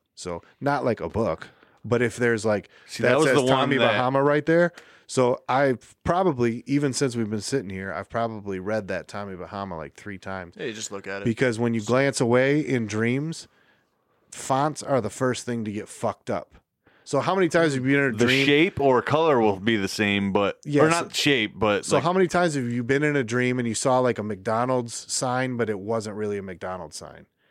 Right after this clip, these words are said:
Speaker 1: You're
Speaker 2: it
Speaker 1: like,
Speaker 2: was,
Speaker 1: "Why
Speaker 2: like,
Speaker 1: is that
Speaker 2: some,
Speaker 1: fucked up?"
Speaker 2: some
Speaker 3: But you know what it
Speaker 2: aftermarket
Speaker 3: is,
Speaker 2: fucking
Speaker 3: though.
Speaker 2: repop.
Speaker 1: In your dream, you do.
Speaker 3: Right, like,
Speaker 1: Yeah,
Speaker 3: like,
Speaker 1: totally.
Speaker 3: mentally, you know what it is, but it doesn't
Speaker 1: So
Speaker 3: look like it at all.
Speaker 2: Correct.
Speaker 1: If you check
Speaker 3: For sure.
Speaker 1: back on stuff in your dreams, and, uh,
Speaker 3: And
Speaker 1: or
Speaker 3: it
Speaker 1: you
Speaker 3: looks
Speaker 1: do that
Speaker 3: different or
Speaker 1: all day
Speaker 3: something.
Speaker 1: long,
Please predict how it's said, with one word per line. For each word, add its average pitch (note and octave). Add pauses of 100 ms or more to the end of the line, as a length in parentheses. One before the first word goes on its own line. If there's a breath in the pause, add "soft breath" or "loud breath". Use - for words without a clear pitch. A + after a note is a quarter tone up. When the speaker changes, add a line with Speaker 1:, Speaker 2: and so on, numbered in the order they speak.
(260 soft breath)
Speaker 1:
You're A2+
Speaker 2:
it G2+
Speaker 1:
like, -
Speaker 2:
was, F#2+
Speaker 1:
"Why A#2
Speaker 2:
like, D3+
Speaker 1:
is B2+
that B2+
Speaker 2:
some, A#2+
Speaker 1:
fucked A2+
up?" A2
Speaker 2:
some G#2+
Speaker 3:
But G3+
you G3
know G#3
what D#3+
it C3+
Speaker 2:
aftermarket -
Speaker 3:
is, G3
Speaker 2:
fucking -
Speaker 3:
though. G2
Speaker 2:
repop. G#2+
Speaker 1:
In F#3+
your E3+
dream, F#3
you F#3
do. D3
Speaker 3:
Right, D3+
like, D3
Speaker 1:
Yeah, F3+
Speaker 3:
like, D3
Speaker 1:
totally. D#3
Speaker 3:
mentally, F3
you D#3+
know D#3
what D3
it B2+
is, B2
but B2
it A#2
doesn't C3+
Speaker 1:
So F3
Speaker 3:
look A2
like A2+
it A2+
at G#2
all. F#2+
Speaker 2:
Correct. A2
Speaker 1:
If C3+
you F3
check -
Speaker 3:
For C3+
sure. C#3+
Speaker 1:
back D#3
on B2
stuff -
in A2+
your G2+
dreams, A#2
and, G2 (180)
uh, B2+
Speaker 3:
And -
Speaker 1:
or C3
Speaker 3:
it -
Speaker 1:
you -
Speaker 3:
looks D#3
Speaker 1:
do D3
that - (160)
Speaker 3:
different B2
or -
Speaker 1:
all D3+
day C#3+
Speaker 3:
something. C3
Speaker 1:
long, C#3